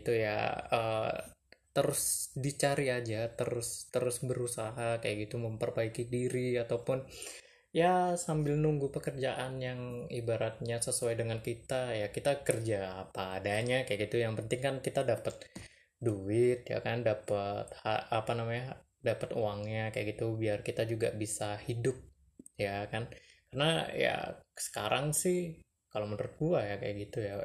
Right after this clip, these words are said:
ya kerja apapun sih bisa kayak gitu teman-teman, entah itu mulai dari pekerjaan paling bawah kayak gitu, ibaratnya ya nggak apa-apa diambil aja sih menurut gua kayak gitu ya. Jangan lupa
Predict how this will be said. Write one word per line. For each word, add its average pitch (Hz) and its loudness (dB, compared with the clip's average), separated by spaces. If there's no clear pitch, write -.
ya 123 -4
kerja 110 -2
apapun 101 -4
sih 151 0
bisa 120 0
kayak 104 -6
gitu - -10
teman-teman, 117 -4
entah 107 -4
itu 107 -2
mulai 107 0
dari 104 -2
pekerjaan 104 -2
paling 104 -2
bawah 139 2
kayak 104 -8
gitu, 107 -8
ibaratnya 107 -2
ya 123 -2
nggak 107 -4
apa-apa 131 -4
diambil 104 -2
aja 98 -2
sih - -8
menurut 104 -6
gua 101 0
kayak - -8
gitu 107 -2
ya. 104 -2
Jangan 127 6
lupa 147 4